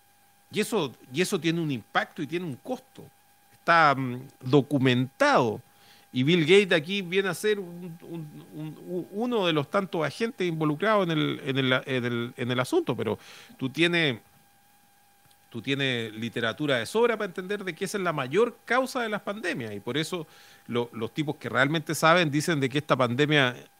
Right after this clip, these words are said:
eh, que estamos viviendo incluso es un ensayo, un ensayo general de otras pandemias peores que seguramente van a venir si es que, si es que no cambiamos radicalmente nuestra forma de vida.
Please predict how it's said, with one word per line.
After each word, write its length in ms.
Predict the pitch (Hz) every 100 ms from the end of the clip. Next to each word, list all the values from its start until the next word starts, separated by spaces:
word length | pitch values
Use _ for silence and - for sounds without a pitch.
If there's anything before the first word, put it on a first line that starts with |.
| -
eh, 100 | 117
que 120 | 123
estamos 300 | - 147 135
viviendo 300 | 123 156 156
incluso 380 | - 160 165 175
es 60 |
un 180 | 127 113
ensayo, 520 | 98 95 294 302 120
un 160 | 107 110
ensayo 320 | 110 165 156 139
general 480 | 131 120 147 160
de 100 | 123
otras 240 | 135 160 139
pandemias 400 | 131 131 151 135
peores 340 | 123 131 165
que 120 | - 127
seguramente 540 | 131 139 139 147 139
van 160 | 139 139
a 80 |
venir 320 | 123 123 165 - - - -
si 180 | - 139
es 140 | 120
que, 180 | - -
si 140 | -
es 60 | 135
que 160 | - 104
no 260 | 151 247
cambiamos 640 | - 147 123 147 160 147 160
radicalmente 720 | 135 123 143 143 143 143 143
nuestra 240 | 123 -
forma 420 | 113 139 123 123 160
de 40 |
vida. 340 | 277 131 90